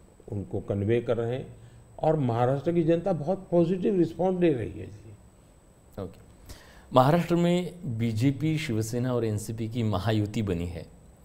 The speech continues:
Speaker 2: लेकिन इस चुनाव में आखिरी समय तक सीटों की खींचातान बहुत चल रही है। अभी तक, अ, टिकट का वितरण भी बहुत जगह पे नहीं हुआ है। ये महायुति पर एक बड़ा सवाल नहीं ये खड़ा करता?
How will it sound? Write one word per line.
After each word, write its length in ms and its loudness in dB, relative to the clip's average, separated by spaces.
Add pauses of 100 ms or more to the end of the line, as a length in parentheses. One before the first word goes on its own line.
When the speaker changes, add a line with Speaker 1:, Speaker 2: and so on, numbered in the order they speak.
(500)
Speaker 2:
लेकिन 520 2
इस 200 0
चुनाव 380 0
में 280 -2 (280)
आखिरी 460 4
समय 380 2
तक 500 -4
सीटों 480 -2
की 160 -10
खींचातान 800 -8 (120)
बहुत 280 -10
चल 120 -8
रही 240 -12
है। 160 -16 (880)
अभी 200 6
तक, 400 4
अ, 560 2 (100)
टिकट 260 6
का 80 2
वितरण 360 2
भी 220 2
बहुत 340 -2
जगह 200 0
पे 140 -4
नहीं 240 0
हुआ 260 -4
है। 220 -12 (1160)
ये 540 0
महायुति 520 0
पर 180 -6
एक 140 -8 (120)
बड़ा 260 -2
सवाल 460 0
नहीं 160 -4
ये 80 -10
खड़ा 200 -10
करता? 320 -12